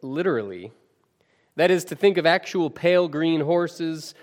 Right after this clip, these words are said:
multi-headed beasts, one thousand-year periods. These are symbolic, but that does not make the realities to which they point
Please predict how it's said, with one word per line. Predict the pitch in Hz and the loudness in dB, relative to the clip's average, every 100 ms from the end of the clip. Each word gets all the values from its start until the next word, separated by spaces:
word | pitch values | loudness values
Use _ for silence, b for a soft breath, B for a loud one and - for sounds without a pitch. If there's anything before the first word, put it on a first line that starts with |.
| - | 0
multi-headed | 156 180 180 160 160 147 127 | 2 4 2 2 2 -2 -4
beasts, | 147 170 165 - - - | -4 -4 -6 -14 -16 -6
one | 139 | -4
thousand-year | 131 170 170 151 151 139 131 | 0 2 2 0 -4 -4 -6
periods. | 131 175 170 165 160 160 - b b b - | -4 -4 -2 -4 -6 -12 -20 b b b -10
These | 156 254 269 185 | -4 -2 -4 -2
are | 160 160 | -2 -4
symbolic, | - 160 143 170 208 202 202 202 - b b | -2 -2 0 2 4 4 0 -2 -14 b b
but | 151 147 | -4 2
that | 147 131 120 | 2 2 2
does | 240 247 202 | 4 4 4
not | 202 151 | 2 2
make | 156 190 202 - - | 2 2 2 -2 -8
the | 151 | -4
realities | 147 143 175 202 190 180 175 - | 0 4 4 4 2 -4 -8 -6
to | 156 | -6
which | 156 - | -6 -4
they | 139 | -6
point | 131 - 220 151 151 - | -4 2 2 2 -2 -10